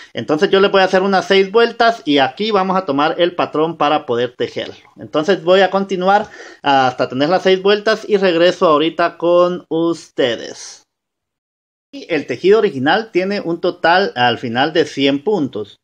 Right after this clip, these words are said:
¿Vean? Vamos a estar trabajando cien puntos. Ya saben que para tallas más pequeñas tienen que tener menos de cien puntos. Y para tallas más, eh,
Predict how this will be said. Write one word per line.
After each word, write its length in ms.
¿Vean? 240
Vamos 160
a 40
estar 180
trabajando 500
cien 320
puntos. 500
Ya 120
saben 200
que 80
para 600
tallas 180
más 140
pequeñas 340
tienen 160
que 80
tener 200
menos 260
de 80
cien 280
puntos. 480
Y 100
para 280
tallas 340
más, 300
eh, 160